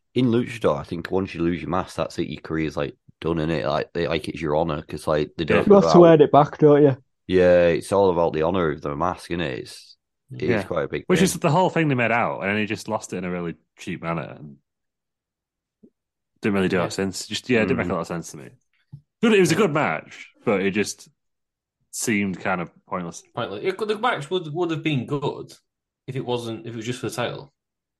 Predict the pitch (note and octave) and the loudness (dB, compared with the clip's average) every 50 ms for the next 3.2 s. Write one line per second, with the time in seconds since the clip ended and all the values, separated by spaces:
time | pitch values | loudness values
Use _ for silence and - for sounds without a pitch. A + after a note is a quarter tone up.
0 | _ _ _ _ - C3 A#2+ A2+ A2 G2+ _ _ _ _ _ _ _ - B2 C#3 | _ _ _ _ -16 -14 -14 -12 -14 -16 _ _ _ _ _ _ _ -4 -2 -2
1 | C3+ C3 B2+ - - - C3+ B2+ B2+ A#2 A2+ G#2 - - - - F#2+ F#2+ F#2+ G2+ | -2 -2 -4 -4 -2 -2 -2 -2 -2 -2 -2 -2 -4 -6 -10 -12 -12 -10 -10 -8
2 | F#2+ F#2 F2+ F2 - F#2+ E2+ D2 C#2+ - _ _ _ _ _ _ _ - G#2+ A2+ | -6 -8 -8 -8 -8 -8 -8 -8 -10 -12 _ _ _ _ _ _ _ -6 -2 0
3 | A2 F#2+ - | 0 0 -2